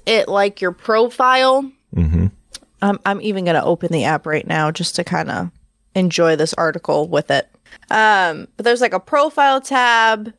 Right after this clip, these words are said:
Speaker 1: where it'll have your VillainCon, Minion Blast connection thing.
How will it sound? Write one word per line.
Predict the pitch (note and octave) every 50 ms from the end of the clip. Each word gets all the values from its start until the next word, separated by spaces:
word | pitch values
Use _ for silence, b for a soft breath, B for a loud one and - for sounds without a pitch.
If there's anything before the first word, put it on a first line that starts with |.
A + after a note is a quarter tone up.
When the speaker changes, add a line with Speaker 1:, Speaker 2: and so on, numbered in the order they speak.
| _ _ _ _ _ _ -
Speaker 1:
where | G3+ G3 G3+ G3 F#3+ F#3+ F#3 F#3 F3+ F3 - - -
it'll | - A3 A3 G3+ G3 G3
have | F#3+ G#3 G3 G3 F#3
your | G3 F3+ F3 E3+ E3 E3+
VillainCon, | F#3+ A3+ A#3+ B3+ C4 C4 - C4 B3 A#3+ A#3+ A#3 A#3 A3+ A#3 A#3 A3+ _ _ _ _ _ _ _ _ _ -
Minion | G#3 G3+ G#3+ A#3 B3 B3+ B3 B3 A3+
Blast | A3+ A3 G#3 G#3 G#3 G#3+ - - - -
connection | - A#3 G#3 G#3 G#3 - - - G#3 G3+ G3+
thing. | - G3 F#3+ F#3 F#3 F#3 F#3 F#3 F#3+